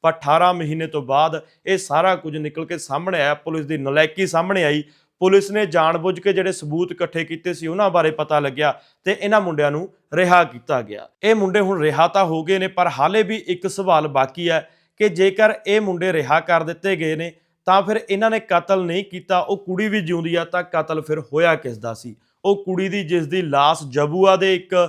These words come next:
ਪਿੰਡ ਦੇ ਵਿੱਚੋਂ ਮਿਲੀ ਸੀ, ਉਹ ਕੁੜੀ ਕੌਣ ਸੀ? ਇਹਦਾ ਹਾਲ ਤੱਕ ਕੁਝ ਵੀ ਪਤਾ ਨਹੀਂ ਲੱਗ ਸਕਿਆ। ਤੇ ਇਸ ਤੋਂ ਇਲਾਵਾ ਜਿਹੜੇ ਉਹ ਮੁੰਡੇ ਸੀ, ਉਹ ਜਿਹੜੇ ਵਿਆਹੇ ਹੋਏ ਸੀ, ਉਹਨਾਂ ਦੇ ਪਰਿਵਾਰ ਖਤਮ ਹੋ ਚੁੱਕੇ ਨੇ ਵਿਚਾਰਿਆਂ ਦੇ। ਉਹਨਾਂ ਦੀਆਂ ਜਿਹੜੀਆਂ ਘਰ ਵਾਲੀਆਂ ਨੇ,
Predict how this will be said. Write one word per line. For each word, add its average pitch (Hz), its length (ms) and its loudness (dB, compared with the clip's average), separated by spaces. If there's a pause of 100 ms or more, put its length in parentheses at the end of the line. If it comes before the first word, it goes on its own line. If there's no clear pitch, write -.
(360)
ਪਿੰਡ 180 200 4
ਦੇ 214 180 6
ਵਿੱਚੋਂ 190 300 2
ਮਿਲੀ 165 260 0
ਸੀ, 156 240 -4 (400)
ਉਹ 233 240 4
ਕੁੜੀ 190 280 -2 (120)
ਕੌਣ 170 300 2
ਸੀ? 190 260 -8 (360)
ਇਹਦਾ 196 240 4
ਹਾਲ 147 180 0
ਤੱਕ 147 240 -6
ਕੁਝ 170 160 -8
ਵੀ 156 160 -8
ਪਤਾ 180 340 0
ਨਹੀਂ 139 140 -2
ਲੱਗ 110 140 -4
ਸਕਿਆ। 113 420 -18 (340)
ਤੇ 208 140 0
ਇਸ 208 180 -4
ਤੋਂ 226 320 4
ਇਲਾਵਾ 156 520 2 (260)
ਜਿਹੜੇ 208 500 2
ਉਹ 202 100 0
ਮੁੰਡੇ 165 420 -2
ਸੀ, 175 240 -10 (160)
ਉਹ 190 100 0
ਜਿਹੜੇ 175 240 -2
ਵਿਆਹੇ 139 380 0
ਹੋਏ 165 280 -2
ਸੀ, 156 340 -8
ਉਹਨਾਂ 180 220 -2
ਦੇ 175 100 -2
ਪਰਿਵਾਰ 143 500 0
ਖਤਮ 143 420 -8
ਹੋ 151 140 -6
ਚੁੱਕੇ 156 300 -8
ਨੇ 156 80 -2
ਵਿਚਾਰਿਆਂ 151 440 -2
ਦੇ। 156 140 -6 (340)
ਉਹਨਾਂ 208 320 2
ਦੀਆਂ 214 220 0
ਜਿਹੜੀਆਂ 202 300 -2
ਘਰ 190 220 2
ਵਾਲੀਆਂ 170 360 -2
ਨੇ, 170 100 -6